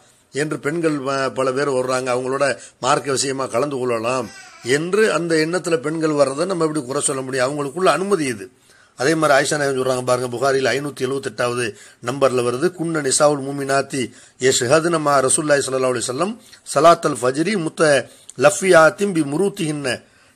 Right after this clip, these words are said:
லம் சும்ம இன்கலிபுன இலா புயூத்திஹின்ன ஹீன யக்லீன ஸலாத் லா யாரிஃபுஹுன்ன அஹதும் மினல் கலசி."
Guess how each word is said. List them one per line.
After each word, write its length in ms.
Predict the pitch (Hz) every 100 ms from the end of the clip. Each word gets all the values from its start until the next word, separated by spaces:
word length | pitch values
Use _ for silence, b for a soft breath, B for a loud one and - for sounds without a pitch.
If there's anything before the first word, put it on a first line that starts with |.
| -
லம் 320 | 123 165 151
சும்ம 480 | 143 127 196 202 180
இன்கலிபுன 600 | 156 185 190 180 175 175
இலா 240 | 160 156
புயூத்திஹின்ன 800 | 139 165 170 160 151 156 185 226 b b b -
ஹீன 220 | 196 180
யக்லீன 500 | 151 - 190 170 175 -
ஸலாத் 340 | 131 123 113 -
லா 180 | 127 131
யாரிஃபுஹுன்ன 760 | 123 156 175 165 143 147 139
அஹதும் 300 | 117 123 156
மினல் 280 | 196 143 127
கலசி." 440 | 117 110 120 110